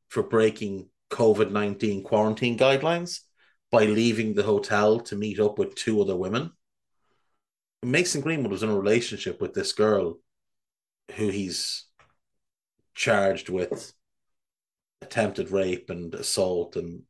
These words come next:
all this other things against. So he was with this girl,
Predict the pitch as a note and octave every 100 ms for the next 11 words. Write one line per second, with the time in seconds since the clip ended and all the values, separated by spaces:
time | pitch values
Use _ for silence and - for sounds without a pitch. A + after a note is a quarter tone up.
0 | _ - F#2 F#2 G2+ - C#3 G2+ - C3
1 | - - _ _ _ _ _ _ _ _
2 | _ _ _ _ _ _ - - F3+ G3
3 | - G3 G3 G#2+ - - F#2+ F2+ E2+